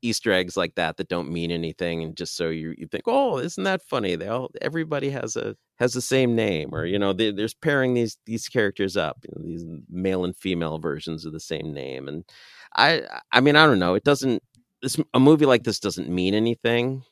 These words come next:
um, but it definitely has a Highsmith feel to it. Um, so I think fans of the Ripley books and that sort of thing would, would, would enjoy this, 'cause it's Christopher pretending to be somebody he's not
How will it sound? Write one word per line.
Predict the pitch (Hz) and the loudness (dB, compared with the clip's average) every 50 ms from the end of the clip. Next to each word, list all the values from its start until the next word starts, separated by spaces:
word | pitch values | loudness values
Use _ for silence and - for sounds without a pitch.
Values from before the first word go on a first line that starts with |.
| _ _ - | _ _ -8
um, | - 92 90 85 85 87 87 85 _ _ _ _ | -6 -4 -4 -4 -4 -6 -8 -10 _ _ _ _
but | - 92 85 - | -2 -2 -2 -2
it | - 101 - | -4 -4 -2
definitely | - 110 - - 147 127 110 | -2 -2 -2 0 -2 -2 0
has | 113 101 98 92 90 98 - - - - - _ - | 0 0 0 0 0 -2 -4 -8 -12 -14 -14 _ -10
a | 85 | -8
Highsmith | 85 - 80 82 90 - - - 95 90 90 - - - - _ _ _ _ _ | -6 -2 0 0 0 -2 -2 -4 -2 -2 -2 -4 -8 -18 -20 _ _ _ _ _
feel | _ - 87 82 80 78 76 - | _ -6 -4 -2 -2 -2 -4 -6
to | - - 65 65 | -8 -8 -6 -6
it. | 73 80 82 - _ _ _ - | -6 -6 -8 -10 _ _ _ -16
Um, | 76 73 64 62 67 64 78 87 - _ _ _ | -14 -14 -14 -14 -14 -16 -18 -18 -20 _ _ _
so | - - - 78 | -18 -14 -10 -10
I | 78 78 | -10 -8
think | - 82 82 80 78 - - _ - | -8 -8 -8 -8 -8 -12 -16 _ -6
fans | - 104 101 98 85 | -4 -2 -2 -2 -2
of | 98 95 76 - - - | -4 -6 -8 -10 -18 -12
the | 110 101 117 | -8 -6 -2
Ripley | 98 110 110 - - 104 104 | 0 0 0 0 0 -2 -2
books | 87 78 95 85 - - - | 0 0 0 -2 -2 -4 -8
and | 87 85 82 | -6 -4 -4
that | 82 80 - | -4 -4 -6
sort | - 87 82 78 | -8 -8 -8 -8
of | 82 | -8
thing | - - 80 78 80 82 | -8 -8 -8 -6 -6 -8
would, | 80 82 82 85 - - | -8 -10 -12 -14 -18 -20
would, | - - 87 80 _ _ _ _ _ _ | -20 -20 -20 -20 _ _ _ _ _ _
would | - 101 110 101 | -6 -4 -2 0
enjoy | 98 95 85 90 87 82 78 76 | 0 -2 0 0 0 0 0 -2
this, | 78 76 85 110 - - - - - _ _ _ _ _ _ _ _ - - | -4 -4 -6 -8 -10 -12 -16 -18 -20 _ _ _ _ _ _ _ _ -20 -14
'cause | - - 85 - | -10 -10 -8 -8
it's | 82 - - - - - - _ _ - 85 85 _ _ _ | -8 -10 -10 -12 -12 -14 -16 _ _ -20 -20 -20 _ _ _
Christopher | - - 143 - - - 104 - - 104 95 95 95 _ _ - - _ _ _ _ - | -2 0 0 0 -2 -4 -6 -4 0 0 2 0 0 _ _ -20 -20 _ _ _ _ -10
pretending | 110 95 - 110 95 92 90 90 90 | -10 -6 -2 0 0 0 0 -2 -2
to | 90 | -4
be | 80 82 90 85 | -4 -4 -6 -6
somebody | - - - 92 85 85 85 78 82 85 85 82 - - | -4 -4 -4 -2 -2 -2 -2 -2 -4 -4 -6 -8 -10 -12
he's | - 104 98 82 - | -10 -8 -6 -6 -4
not | 92 87 78 78 80 82 82 | -2 -2 0 -2 -2 -4 -6